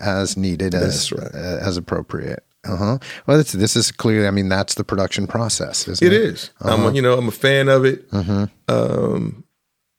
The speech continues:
Speaker 2: you, you just have to try things. You know, it's the
Speaker 1: Mm-hmm.
Speaker 2: easiest thing I could say because I never was really not, I was never really interested in working with anybody.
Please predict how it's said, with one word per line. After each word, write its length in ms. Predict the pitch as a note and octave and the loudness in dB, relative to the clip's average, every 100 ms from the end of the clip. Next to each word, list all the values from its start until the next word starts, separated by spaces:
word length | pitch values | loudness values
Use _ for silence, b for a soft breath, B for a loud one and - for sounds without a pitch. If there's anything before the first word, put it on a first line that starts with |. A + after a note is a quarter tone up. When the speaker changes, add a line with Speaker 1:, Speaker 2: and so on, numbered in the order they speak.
| _ _ - | _ _ -6
Speaker 2:
you, 200 | G2+ A#2+ | -2 -2
you 200 | - B2 | -2 -2
just 180 | C#3+ D3+ | 0 2
have 140 | D3+ D#3+ | 2 2
to 80 | |
try 260 | C3 A#2 B2 | 0 2 2
things. 380 | C3 - - G#2+ | -2 -6 -8 -2
You 60 | G2 | 2
know, 140 | F#2 | 2
it's 140 | F#2 | 2
the 80 | - | 0
Speaker 1:
Mm-hmm. 80 | - | 0
Speaker 2:
easiest 260 | B2 A#2+ A#2 | 2 0 0
thing 140 | A2 | 2
I 80 | G#2 | 2
could 120 | F#2+ | 0
say 180 | - G#2+ | 0 2
because 300 | F2+ F#2+ F2 - | 2 0 -2 -2
I 100 | C3+ D3+ | -2 2
never 240 | C#3+ A#2+ | 2 2
was 300 | G#2 G2 F2+ b b b b _ _ _ _ - | 4 2 0 b b b b _ _ _ _ -2
really 440 | G2 G#2+ A#2 G#2+ | 2 4 4 4
not, 260 | G2+ G2+ - _ _ - | 2 0 -4 _ _ -4
I 100 | A2 | 2
was 180 | D3 | 2
never 260 | C#3 F3+ C#3 | 4 4 4
really 200 | B2+ A#2 | 4 2
interested 400 | F2+ B2 A#2+ A2+ | 0 0 0 0
in 100 | F2 | 4
working 240 | G#2 A2 | 2 2
with 100 | F2+ | 0
anybody. 500 | F#2 G#2 C#2 - - | 0 0 -4 -10 -18